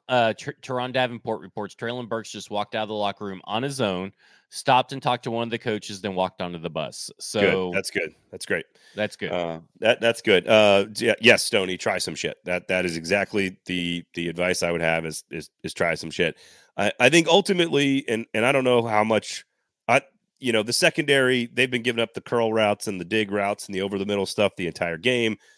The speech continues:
Speaker 2: We don't have to talk much about Gibbons. We don't have to, uh, the entire season. We don't have to talk, talk much about Gibbons. I think Christian Fulton does deserve credit, maybe more
Speaker 1: Mm-hmm.
Speaker 2: than the two sentences
Speaker 1: He's
Speaker 2: we've
Speaker 1: played
Speaker 2: given him.
Speaker 1: good games.
Speaker 2: It, I mean, uh,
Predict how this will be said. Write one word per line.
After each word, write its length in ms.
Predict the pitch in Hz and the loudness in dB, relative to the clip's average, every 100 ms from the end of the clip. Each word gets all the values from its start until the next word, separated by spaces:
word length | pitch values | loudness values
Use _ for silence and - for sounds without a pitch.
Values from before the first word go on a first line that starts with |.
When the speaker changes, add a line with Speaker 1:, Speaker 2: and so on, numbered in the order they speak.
| _ - | _ -4
Speaker 2:
We 80 | |
don't 100 | 104 123 | 0 0
have 100 | 120 | -2
to 60 | |
talk 220 | - 120 | 0 0
much 200 | 117 117 | 0 -2
about 240 | 113 107 92 | 0 -2 0
Gibbons. 360 | 120 120 113 | 0 2 -2
We 80 | 104 | -2
don't 120 | 110 | -2
have 120 | 107 - | -2 -6
to, 180 | - | -8
uh, 60 | 95 | -6
the 100 | 92 | -4
entire 220 | 90 92 | -4 -4
season. 400 | 85 120 101 98 - _ _ _ _ _ | -4 -4 -2 -2 -4 _ _ _ _ _
We 100 | 95 | 0
don't 100 | 113 | 2
have 100 | 117 | 2
to 60 | - | 0
talk, 140 | 123 - - | -2 -4 -2
talk 220 | 107 107 | -2 2
much 140 | 110 | 0
about 220 | 117 117 98 | 2 0 2
Gibbons. 460 | 104 104 101 95 - | 2 2 -2 -4 -4
I 100 | 104 | -2
think 200 | 131 127 | 0 0
Christian 340 | 143 127 165 | 0 0 -4
Fulton 340 | - 139 143 156 | 2 2 2 0
does 260 | 123 127 143 | 2 2 0
deserve 420 | 151 127 131 135 | -2 0 0 0
credit, 460 | 123 113 120 - - _ _ | 0 2 0 -4 -18 _ _
maybe 220 | 98 117 | -4 -2
more 180 | 117 117 | 0 2
Speaker 1:
Mm-hmm. 60 | 123 | 2
Speaker 2:
than 80 | 127 | -2
the 40 | |
two 200 | 113 135 | -4 -4
sentences 420 | 131 127 120 - 120 | -2 -2 -2 -4 -4
Speaker 1:
He's 60 | |
Speaker 2:
we've 100 | 127 | 0
Speaker 1:
played 120 | 151 | 2
Speaker 2:
given 160 | 139 120 | 2 2
him. 160 | 123 123 - | -2 -6 -18
Speaker 1:
good 80 | - | -2
games. 500 | 143 104 85 - - _ _ _ - | 2 2 0 -8 -12 _ _ _ -10
Speaker 2:
It, 140 | 98 - - - | -10 -4 -4 -2
I 80 | 101 | -2
mean, 340 | 110 104 101 - _ _ _ | 0 0 -2 -8 _ _ _
uh, 40 | _ | _